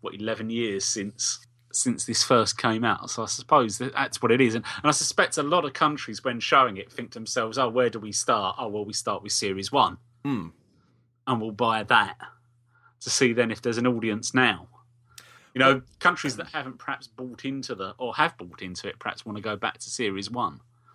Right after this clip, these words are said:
Speaker 2: Well, I think that this is what it sort of says here, 'cause the data is based on the number of times the title has been bought rather than the number of territories it was bought by. So obviously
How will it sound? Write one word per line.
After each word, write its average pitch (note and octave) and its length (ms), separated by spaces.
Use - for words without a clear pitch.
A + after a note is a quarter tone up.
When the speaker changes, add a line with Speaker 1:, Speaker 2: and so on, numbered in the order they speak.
Speaker 2:
Well, B2+ 100
I - 40
think E3+ 180
that D3+ 120
this D3+ 160
is C3 100
what C3+ 240
it B2 180
sort - 180
of - 40
says A2+ 300
here, B2+ 120
'cause A2 100
the A2 100
data C3 640
is G#2 120
based A2 360
on A2 80
the A#2 60
number A2 200
of G2+ 80
times A2 300
the G#2 80
title A2+ 480
has G#2 220
been G#2+ 200
bought G2 640
rather G#2 260
than G2+ 160
the G#2+ 80
number G#2 200
of F#2+ 100
territories G2 640
it G2+ 80
was F#2+ 100
bought F#2+ 340
by. F#2+ 360
So A#2 320
obviously A2 280